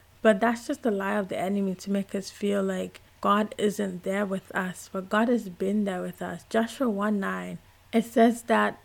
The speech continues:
God has commanded us to have good courage and to be strong, that we should not be afraid because he, he's our Lord and he goes with us wherever we go.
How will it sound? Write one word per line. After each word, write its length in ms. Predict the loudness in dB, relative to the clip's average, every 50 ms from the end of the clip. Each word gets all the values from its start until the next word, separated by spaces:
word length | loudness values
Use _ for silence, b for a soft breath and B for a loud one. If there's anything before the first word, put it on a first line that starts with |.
| _ _ -14 -8 2
God 240 | 4 4 4 6 4
has 140 | 2 0
commanded 680 | 0 0 0 2 2 2 2 2 4 4 4 2 2 0
us 300 | -2 -4 -4 -6 -10 -14 -4
to 260 | -2 0 0 2 0
have 520 | -2 -2 0 2 2 4 4 2 2 0 -6 B B B B B B B B _
good 280 | 10 10 10 10 8 2
courage 540 | 0 2 4 6 8 8 6 6 2 -2 -2
and 160 | -2 -2 -2
to 100 | -2 -4
be 200 | 0 2 2 2
strong, 720 | 2 0 -6 -8 -4 2 2 4 4 4 0 0 -4 -8 -12 B B B B B B _ 2
that 160 | 2 4 6
we 100 | 6 4
should 240 | 4 4 2 2 4
not 180 | 4 4 2
be 160 | 2 2 4 4
afraid 640 | 4 2 0 -4 -4 -2 0 0 0 0 -2 -4 -6
because 640 | -6 -6 -2 0 0 0 0 -2 -8 -14 -16 -8 -2
he, 400 | 0 2 2 2 2 2 0 -2 -6 -14 -20 _ -14
he's 420 | -6 -2 0 2 4 4 2 4 2
our 160 | 2 2 0
Lord 480 | 0 -2 -2 0 0 0 0 -2 -4 -2 0
and 120 | 0 0
he 160 | 2 0 -2
goes 440 | -2 0 0 2 4 4 2 2 2
with 180 | 2 2 2 0
us 240 | -2 -2 -2 -2
wherever 540 | -4 -2 -2 -2 -2 -4 -6 -6 -6 -2 -2
we 240 | -4 -4 -4 -6 -8
go. 540 | -10 -6 -4 -2 0 0 -2 -2 -4 -8